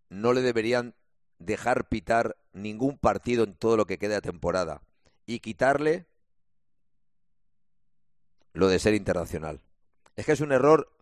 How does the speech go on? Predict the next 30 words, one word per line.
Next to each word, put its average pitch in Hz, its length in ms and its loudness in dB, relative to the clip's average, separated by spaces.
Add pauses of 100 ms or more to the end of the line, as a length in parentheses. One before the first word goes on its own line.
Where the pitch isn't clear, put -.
(1040)
es 107 80 -8
que 135 100 0
no, 170 180 2
no 143 160 -4
es 151 60 2
un 160 160 -6
tema 147 260 2
de 110 60 2
apreciaciones, 87 960 -6 (400)
de 101 180 -2
que 107 160 -4
si 110 500 -6 (600)
el 104 160 -4
jugador, 131 880 4
como 113 240 -2
el, 104 100 0
el 101 160 -6
famoso 113 460 2
gol 117 320 4
que 110 340 -2
le 95 160 -8
anulan 101 380 -2
al 98 100 0
Celta 123 340 -4
aquí 90 240 -6
en 85 120 -10
casa, - 380 -4 (880)
que 104 100 -4
es 113 100 -2
la, 127 360 0